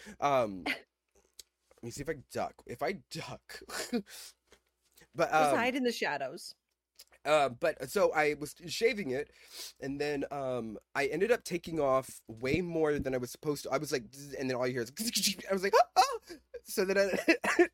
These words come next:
Speaker 1: <laughs> I had to commit. So it all,
Speaker 2: Yeah.
Speaker 1: so it all came off.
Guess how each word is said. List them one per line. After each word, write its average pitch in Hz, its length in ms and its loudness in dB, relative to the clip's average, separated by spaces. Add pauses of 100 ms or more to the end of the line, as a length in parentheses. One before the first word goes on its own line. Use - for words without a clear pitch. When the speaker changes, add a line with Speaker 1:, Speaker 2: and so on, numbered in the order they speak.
(140)
Speaker 1:
<laughs> - 160 0
I 262 80 10
had 233 100 10
to 233 80 4
commit. 233 480 4 (1200)
So 247 60 -6
it 196 60 2
all, 202 40 4 (220)
Speaker 2:
Yeah. 208 60 -2
Speaker 1:
so 156 120 -4
it 131 60 0
all 131 140 2
came 147 180 -8
off. 156 180 -8